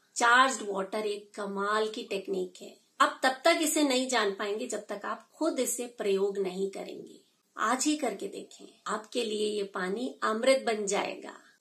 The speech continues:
खाने के बीच में और तुरंत बाद पानी नहीं पीना है, क्योंकि जब आप खाना खाते हैं आपके शरीर में एंजाइम secrete होते हैं जो आपके खाने को पचाते हैं। पानी इन enzymes को dilute कर देता है,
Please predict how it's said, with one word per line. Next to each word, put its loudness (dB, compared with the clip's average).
खाने 0
के 2
बीच 2
में -2
और 4
तुरंत 4
बाद 2
पानी 2
नहीं -4
पीना -10
है, -20
क्योंकि 0
जब 4
आप 4
खाना 0
खाते -6
हैं -6
आपके 0
शरीर -4
में -4
एंजाइम 2
secrete -2
होते -4
हैं -8
जो -2
आपके -2
खाने -6
को -8
पचाते -4
हैं। -20
पानी 6
इन 4
enzymes 0
को -2
dilute 0
कर -4
देता -8
है, -6